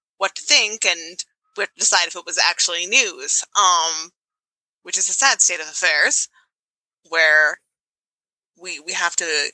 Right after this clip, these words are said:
constantly be like, "Okay, is this," you know, then you're, like, going on the fact check, you're trying to fact check the fact checkers, and you're just like, "Wha-, I don't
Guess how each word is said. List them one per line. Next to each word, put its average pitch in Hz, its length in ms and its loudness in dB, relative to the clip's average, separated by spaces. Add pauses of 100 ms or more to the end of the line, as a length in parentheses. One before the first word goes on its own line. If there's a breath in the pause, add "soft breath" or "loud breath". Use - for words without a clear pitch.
constantly 190 400 2
be 160 60 -2
like, 156 180 -2
"Okay, 180 320 2
is 165 240 2
this," - 380 0 (400)
you 180 100 2
know, 180 100 6
then 180 160 -2
you're, 185 100 4
like, 185 140 0
going 202 200 2
on 185 160 2
the 175 60 -10
fact 180 360 0
check, 185 320 2
you're 190 80 -6
trying 180 180 -2
to - 60 -10
fact 196 220 2
check - 240 0
the 196 80 -12
fact - 260 0
checkers, 156 400 -8
and 180 100 -6
you're 175 120 -4
just 208 140 -2
like, 202 100 -6 (260)
"Wha-, - 60 -20 (960 loud breath)
I 320 80 2
don't 466 140 2